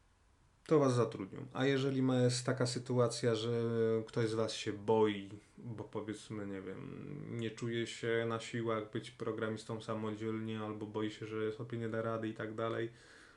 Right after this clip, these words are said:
Po pierwsze, takie, takie myśli ma chyba większość osób, których spotkałem, w, powiedzmy, które dzisiaj się uczą programowania.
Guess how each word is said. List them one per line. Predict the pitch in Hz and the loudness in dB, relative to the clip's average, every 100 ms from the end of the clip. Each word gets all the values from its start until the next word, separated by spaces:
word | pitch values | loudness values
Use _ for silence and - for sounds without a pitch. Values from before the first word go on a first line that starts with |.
| - | -10
Po | 127 | -4
pierwsze, | 131 123 127 | 0 0 0
takie, | 123 - 127 123 117 120 120 120 117 104 107 - - - - 123 | -2 -2 0 0 -2 -4 -6 -6 -8 -10 -12 -12 -12 -12 -12 -10
takie | - 127 | -4 0
myśli | 123 123 | 0 0
ma | 120 | -2
chyba | 113 117 113 | 0 0 0
większość | 113 110 107 | 0 -2 -4
osób, | 104 - - | -4 -10 -10
których | 113 107 | -4 -4
spotkałem, | - 113 - 107 107 107 110 - - - - - - - - - - | -6 -10 -6 -4 -4 -6 -10 -16 -20 -20 -20 -20 -20 -20 -20 -20 -20
w, | - - - - - | -20 -20 -20 -20 -10
powiedzmy, | 117 113 104 - 110 107 107 107 | -4 -4 -4 -10 -8 -8 -8 -8
które | - 110 | -4 -4
dzisiaj | 107 110 | -4 -6
się | 107 110 | -6 -8
uczą | - 104 | -8 -8
programowania. | 107 107 110 107 107 110 139 | -6 -4 -2 -2 -2 -2 -4